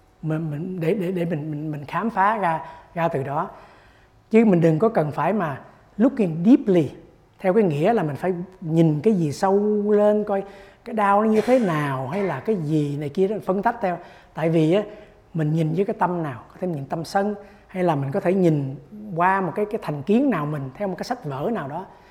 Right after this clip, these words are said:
Trong khi á, mình phải thực, thực với mình để mình nhìn thấy cái đó. Còn nếu mà mình, mình, mình looking deeply á, mà nhiều khi mình, mình miss, mình không quên được cái, cái thực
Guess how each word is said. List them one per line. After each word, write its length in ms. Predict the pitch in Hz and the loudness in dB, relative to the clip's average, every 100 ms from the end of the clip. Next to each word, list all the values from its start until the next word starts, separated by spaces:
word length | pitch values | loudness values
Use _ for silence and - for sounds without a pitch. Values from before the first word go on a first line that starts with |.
| _ - | _ -8
Trong 160 | 196 202 | -6 0
khi 220 | 208 214 | 4 4
á, 60 | |
mình 180 | 220 165 | 2 -4
phải 180 | 147 185 - | -2 -2 -4
thực, 120 | - 147 - _ | -10 -12 -12 _
thực 260 | - 170 - | -6 -6 -2
với 100 | 226 | 0
mình 160 | 202 131 - - - | 2 0 -10 -20 -12
để 80 | 185 | -2
mình 160 | 202 175 | 0 2
nhìn 200 | 160 143 | 0 -2
thấy 180 | 165 208 | -4 -2
cái 100 | 208 | -2
đó. 180 | 196 214 - - - - _ | -4 -6 -16 -20 -20 -20 _
Còn 160 | - 160 | -6 2
nếu 160 | 214 | 4
mà 60 | 254 | 4
mình, 360 | 170 156 180 165 | 2 -2 -4 -6
mình, 280 | 147 160 - - - - | -6 -8 -10 -18 -20 -6
mình 120 | 156 | 2
looking 280 | 180 - 170 | 4 4 2
deeply 360 | 214 226 208 214 | 2 4 6 6
á, 80 | 226 | 2
mà 120 | 180 | -4
nhiều 120 | 156 | -4
khi 100 | 147 | -2
mình, 200 | 180 151 160 | -2 -4 -6
mình 360 | 160 156 151 | -8 -6 -2
miss, 360 | 190 294 - - - _ _ _ _ - | 2 2 0 -16 -20 _ _ _ _ -14
mình 180 | 156 139 | -8 -8
không 400 | - 202 202 165 | -4 -4 -4 4
quên 220 | 202 220 | 6 6
được 220 | 196 160 - | 6 2 0
cái, 160 | 220 | -2
cái 160 | 233 233 | -2 -4
thực 100 | - | -6